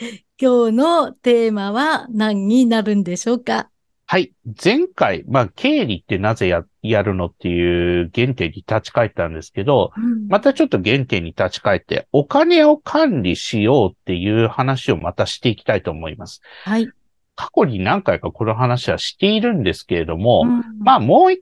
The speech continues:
Speaker 2: 回、あの、原点に立ち返って、お金をじゃあ、自分の頭の中でどう管理するのが良いのかっていう話をしていきたいのが今日のテーマです。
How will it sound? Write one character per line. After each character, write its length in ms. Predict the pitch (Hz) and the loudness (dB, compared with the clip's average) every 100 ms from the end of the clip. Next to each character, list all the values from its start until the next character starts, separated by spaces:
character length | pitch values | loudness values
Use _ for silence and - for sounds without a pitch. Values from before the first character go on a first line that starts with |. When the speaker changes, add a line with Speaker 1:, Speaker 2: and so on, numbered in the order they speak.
| _ | _
Speaker 2:
回、 360 | - 196 285 - | 0 2 2 0
あ 120 | 151 | -2
の、 160 | 160 139 | -2 0
原 260 | 185 214 | 0 0
点 220 | 185 127 | -2 -2
に 80 | 98 87 | -2 -4
立 160 | 120 120 | -4 -4
ち 120 | - | -4
返 160 | 190 185 | -2 0
っ 80 | |
て、 100 | - | 0
お 140 | 185 196 | 0 0
金 600 | - 262 302 302 302 285 | 0 0 2 2 0 2
を 220 | 277 226 | 0 0
じ 120 | - | 2
ゃ 260 | 220 98 85 | 4 4 0
あ、 60 | - _ _ _ _ _ _ - | -10 _ _ _ _ _ _ -2
自 120 | 160 | 0
分 200 | 240 285 | 0 0
の 220 | 285 - | -2 0
頭 400 | 202 - 262 254 | -2 0 0 0
の 80 | 247 | 0
中 320 | 247 - 104 | -2 0 0
で 280 | 69 69 - _ | 0 -6 -10 _
ど 360 | 185 220 143 92 | 2 4 4 2
う 80 | - - | -2 -6
管 320 | - 170 139 | -2 -2 -2
理 100 | - | -4
す 240 | - - | -4 -2
る 140 | 156 208 | 0 0
の 120 | 147 | 2
が 160 | 87 82 | 2 2
良 220 | 110 110 | 2 2
い 80 | 87 | -2
の 140 | 85 | 0
か 80 | 170 | 0
っ 120 | 208 | 0
て 120 | 208 | -2
い 40 | 226 | -4
う 40 | |
話 440 | - 269 262 - | -2 -4 -4 -2
を 140 | 190 - | -4 -4
し 160 | - | -8
て 120 | - - | -2 -2
い 80 | |
き 100 | - | -2
た 180 | - 85 | -2 -2
い 140 | 78 - _ | -2 -8 _
の 80 | - | 0
が 160 | 101 110 | 0 0
今 220 | - 90 | 0 -4
日 20 | |
の 80 | - | -4
テ 200 | - 73 | -10 -12
ー 20 | |
マ 80 | - | -14
で 100 | - | -20
す。 220 | - - | -20 -20